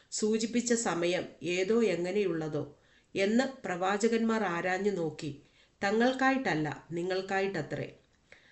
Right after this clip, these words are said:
തങ്ങൾ ആ ശുശ്രൂഷ ചെയ്യുന്നുവെന്ന് അവർക്ക് വെളിപ്പെട്ടു.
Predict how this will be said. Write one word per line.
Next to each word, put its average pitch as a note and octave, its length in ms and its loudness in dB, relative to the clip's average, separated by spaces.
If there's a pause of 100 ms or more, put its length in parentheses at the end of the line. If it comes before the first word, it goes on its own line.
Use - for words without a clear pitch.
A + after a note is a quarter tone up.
(200)
തങ്ങൾ B3 400 4
ആ G3 180 0
ശുശ്രൂഷ G#3 500 0
ചെയ്യുന്നുവെന്ന് F#3+ 920 0
അവർക്ക് F#3+ 300 -4
വെളിപ്പെട്ടു. D#3 600 -4